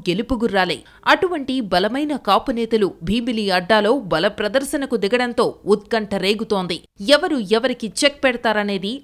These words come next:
ఆసక్తిగా మారింది. గంటా శ్రీనివాసరావు నాలుగు సార్లు ఎమ్మెల్యే,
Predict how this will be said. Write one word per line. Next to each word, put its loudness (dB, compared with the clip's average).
ఆసక్తిగా -2
మారింది. -4
గంటా 2
శ్రీనివాసరావు 0
నాలుగు 6
సార్లు 2
ఎమ్మెల్యే, 0